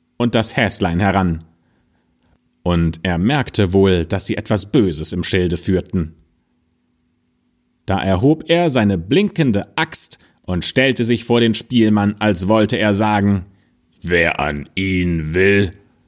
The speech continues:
der hüte sich, denn er hat es mit mir zu tun."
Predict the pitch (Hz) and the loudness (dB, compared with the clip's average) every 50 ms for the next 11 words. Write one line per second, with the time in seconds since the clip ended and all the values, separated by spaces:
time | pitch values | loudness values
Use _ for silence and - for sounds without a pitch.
0 | _ _ _ _ - - 90 90 82 78 73 - 95 110 101 82 78 - 87 85 | _ _ _ _ -6 -2 0 0 2 0 0 2 2 2 2 2 0 -2 -2 -2
1 | 82 - 82 76 65 - - - - - - _ _ _ _ _ _ _ _ _ | 0 0 0 0 0 -2 -4 -6 -8 -12 -18 _ _ _ _ _ _ _ _ _
2 | _ - 90 87 82 73 69 69 65 - - _ _ - 82 85 82 78 82 82 | _ -2 -2 0 0 -2 -4 -6 -8 -10 -14 _ _ -4 -2 0 0 0 0 -2
3 | 82 - 85 82 78 82 82 76 73 80 87 92 82 71 57 60 - - - 82 | -2 -2 -2 -2 -2 -2 -2 -4 -2 -2 0 0 0 -2 -4 -4 -4 -4 -4 -4
4 | 73 - - - 76 76 71 73 76 71 67 | -4 -4 -4 -4 -4 -4 -6 -6 -10 -12 -14